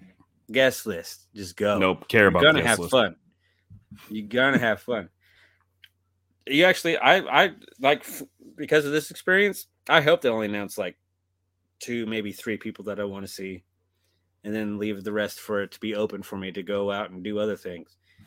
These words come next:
Speaker 1: And
Speaker 2: I mean, that's how it
Speaker 1: that's
Speaker 2: normally is anyway. You never really meet that many people regardless. <laughs>
Speaker 1: Well, no, 'cause I see the lines,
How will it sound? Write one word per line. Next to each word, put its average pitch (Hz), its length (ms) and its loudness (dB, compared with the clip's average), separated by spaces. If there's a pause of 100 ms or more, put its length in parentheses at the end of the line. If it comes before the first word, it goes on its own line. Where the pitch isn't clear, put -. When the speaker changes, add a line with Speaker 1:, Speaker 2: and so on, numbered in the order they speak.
(340)
Speaker 1:
And 90 280 -14
Speaker 2:
I 123 40 4
mean, 135 120 6
that's 151 160 0
how 170 80 4
it 160 60 2
Speaker 1:
that's 147 60 4
Speaker 2:
normally 143 300 4
is 127 160 4
anyway. 123 400 0
You 92 140 -2
never 127 220 2
really 90 200 2
meet 87 200 -2
that 87 100 -6
many 92 180 -2
people 104 320 -6
regardless. 95 720 -4
<laughs> - 40 -10 (1120)
Speaker 1:
Well, 127 200 0
no, 117 180 4
'cause 117 160 -6
I 107 60 -4
see - 160 -6
the 101 120 -8
lines, 87 560 -10